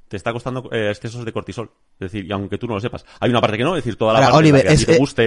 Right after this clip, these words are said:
Speaker 2: es
Speaker 1: sea tu
Speaker 2: comparable,
Speaker 1: hobby, es, eh, lo
Speaker 2: yo, yo creo que no es comparable, por ejemplo, un, un vinilo que te regaló tu madre, que ya no está viva, y lo tienes en un, eh, como un recuerdo a algo que te compres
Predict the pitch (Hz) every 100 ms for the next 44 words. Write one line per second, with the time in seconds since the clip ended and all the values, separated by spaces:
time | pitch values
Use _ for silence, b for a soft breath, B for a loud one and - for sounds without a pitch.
0 | - - 156 - 180 170 170 180 185 185
1 | - 110 104 107 123 113 120 123 151 156
2 | 151 - 147 135 131 131 123 117 131 127
3 | 110 101 - 135 139 135 131 127 120 113
4 | 110 _ B B B B B - 139 143
5 | 147 156 123 110 104 104 101 123 - 131
6 | 135 135 156 175 _ - 104 98 95 101
7 | 117 113 - 120 131 135 175 - _ _
8 | _ - 101 95 113 120 120 110 113 -
9 | 98 107 107 117 110 110 120 120 123 143
10 | - 104 101 98 117 120 123 117 117 139
11 | 127 139 202 -